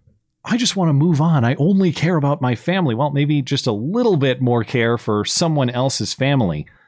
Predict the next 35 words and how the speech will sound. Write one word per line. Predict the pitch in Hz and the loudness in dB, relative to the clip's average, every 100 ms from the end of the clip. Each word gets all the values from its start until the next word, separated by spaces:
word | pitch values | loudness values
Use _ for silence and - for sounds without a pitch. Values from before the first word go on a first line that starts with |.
| _ _ _ - | _ _ _ -16
uh, | - | -14
would | 90 104 117 | -8 -2 0
have | 101 - | 0 -4
prevented | - 101 120 139 110 | -8 -2 0 0 -2
this. | 98 95 - - - | -2 -4 -8 -20 -4
I | |
was | 254 - | -2 0
thinking | 285 277 | 0 0
about | 190 139 117 | 0 0 0
this | 123 | -2
over | 139 131 120 - _ | 0 -2 -4 -6 _
Christmas | - 113 - 139 | -4 -4 -2 -2
before | - 113 147 | -2 -2 0
I | 151 | 2
even | 123 101 | 0 -2
saw | - 147 180 | -2 -2 0
this, | 110 - | 0 -2
'cause | 110 | -2
I | 107 | 0
saw | 147 | 0
some | 143 110 | -2 -2
other | 143 165 | -2 -2
reference | 95 92 95 - | -2 -4 -8 -6
to | 107 | -4
this, | 98 101 | -4 -4
and | 117 | -6
I | 110 | -6
thought, | 156 | -4
"Man, | 151 208 | -2 0
imagine | 139 143 180 233 269 | 2 2 2 0 0
being, | 135 139 156 156 151 - - - _ | 0 0 2 0 -2 -16 -20 -20 _
uh, | - 113 110 | -2 -2 0
a | |
young | 113 110 147 196 | 0 0 0 -2
kid | 175 165 160 73 85 | -2 -2 -2 -4 -10